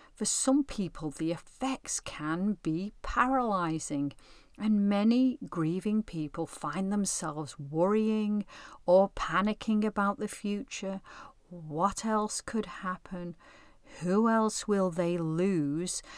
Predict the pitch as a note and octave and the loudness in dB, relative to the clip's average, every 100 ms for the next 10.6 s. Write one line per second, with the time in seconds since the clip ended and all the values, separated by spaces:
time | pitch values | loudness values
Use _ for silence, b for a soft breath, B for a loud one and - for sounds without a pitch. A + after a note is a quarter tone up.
0 | B B - A3+ A#3 C4+ - C4 B3+ F#3+ | B B -2 4 8 8 8 6 6 6
1 | D#3+ E3 - D#3 - - G3 B3 A#3 C#3 | 2 0 -4 -10 -12 -8 -4 -2 -4 -6
2 | C#3+ D#3 D#3 D#3 F#3 F3+ - D#3 E3 F#3+ | -8 -12 -12 -6 -6 -6 -10 -6 -4 -4
3 | - - A3 G#3 - - D#3+ - D#3+ - | -4 -2 -2 -2 -2 0 -2 -2 -6 -6
4 | E3+ D#3 - - F#3 F3 F#3+ - C4 E4+ | -6 -6 -8 -8 -8 -6 -4 0 0 2
5 | D4 - - D3 - b - - - - | 0 -2 -4 -4 -8 b -12 -12 -16 -18
6 | - E3+ E3+ - E3+ E3 F3+ F#3 - - | -10 -6 -6 -2 2 2 2 -2 -8 2
7 | E3+ G3 - A#3+ A3 - D#3 D3+ - F3 | 2 2 0 2 2 0 -4 -4 2 6
8 | E3+ G3+ - - - G3 A#3 - F#3 - | 8 6 2 -6 6 8 8 4 -2 -2
9 | - D#3+ D3+ - - F#3 G#3 - G#3+ G3+ | -2 -2 -2 -4 -4 -2 -2 -4 -4 -2
10 | G3+ F#3+ E3 D3 D3+ - | 0 -2 -2 -4 -10 -16